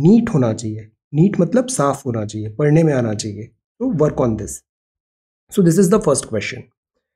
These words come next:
सेकंड जो है आर्टिकल, that is about Pakistan to stay on F A T F grey list। कल हमने एडिटोरियल में पाकिस्तान के इश्यूज देखे थे, यहाँ पे चार ये कंटेस्टिंग पावर्स हो जाती है।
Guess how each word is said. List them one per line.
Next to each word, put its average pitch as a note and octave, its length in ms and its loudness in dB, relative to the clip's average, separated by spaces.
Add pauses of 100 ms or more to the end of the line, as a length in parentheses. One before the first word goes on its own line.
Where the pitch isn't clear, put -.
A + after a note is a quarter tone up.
(400)
सेकंड A3 460 4 (180)
जो D#3+ 200 4
है E3 180 4 (240)
आर्टिकल, C#3+ 500 -2
that C#3+ 180 2
is F3 120 2
about F3+ 340 2
Pakistan E3+ 540 0
to F#3 160 0
stay D3+ 280 0
on D#3 160 2 (120)
F C3 160 -2
A D3+ 80 4
T C#3+ 200 -2
F C#3+ 100 -2
grey C3 200 2
list। G#2+ 340 -6
कल D3+ 140 4
हमने D#3 240 4 (100)
एडिटोरियल D3 440 2
में D#3+ 200 4
पाकिस्तान D3+ 480 0
के D#3 120 0
इश्यूज C#3+ 380 0
देखे D3 220 0
थे, D#3 180 -4 (100)
यहाँ C3 180 2
पे D3 160 0 (140)
चार C#3 300 2
ये D3+ 140 2
कंटेस्टिंग C3 720 0
पावर्स B2+ 320 2
हो A2 100 -2
जाती F#2+ 260 -10
है। F#2+ 80 -20